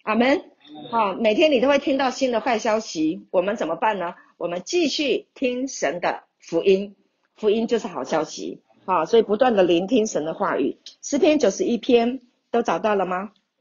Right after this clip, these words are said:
好，我们，我们来读，啊，一二三四节，好吗？我们先读一二三四哈，请。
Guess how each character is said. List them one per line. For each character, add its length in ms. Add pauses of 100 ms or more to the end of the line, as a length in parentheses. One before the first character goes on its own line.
(800)
好， 400 (200)
我 140
们， 460 (320)
我 100
们 160
来 200
读， 480 (180)
啊， 480
一 200
二 480 (540)
三 360
四 400
节， 360
好 140
吗？ 260
我 100
们 100
先 240
读 240
一 160
二 160
三 240
四 280
哈， 180
请。 500